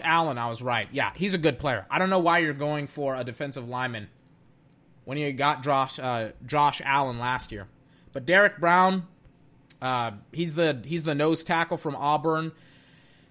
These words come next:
I thought they needed a wide receiver as well, and they even mentioned Jerry Jeudy, but apparently the Jags, they're not gonna get it. They're, they don't want him, apparently because they want the rush defense.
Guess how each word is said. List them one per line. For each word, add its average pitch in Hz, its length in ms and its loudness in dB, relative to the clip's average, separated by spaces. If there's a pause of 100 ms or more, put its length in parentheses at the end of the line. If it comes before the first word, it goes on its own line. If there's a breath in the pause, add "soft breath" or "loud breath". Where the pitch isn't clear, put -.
(600 loud breath)
I 170 140 4
thought 185 260 6
they 185 120 4
needed 175 260 2
a 165 60 6
wide 156 280 6
receiver 151 380 0
as 123 80 -4
well, 160 480 4
and 143 160 -2
they 147 60 0
even 147 320 -2
mentioned 147 360 -4
Jerry 147 280 -2
Jeudy, 147 320 -4
but 123 260 -6
apparently 135 480 -8
the 113 120 -8
Jags, 123 360 -6
they're 123 160 -8
not 113 180 -6
gonna 113 140 -10
get 147 220 -4
it. 151 120 -2 (240)
They're, 123 120 -8
they 120 260 -10
don't 110 160 -10
want 151 240 0
him, 147 160 -4 (1040)
apparently 143 420 -6
because 127 260 -8
they 120 80 -4
want 113 180 -8
the 110 80 -12
rush 147 360 -4
defense. 147 680 -8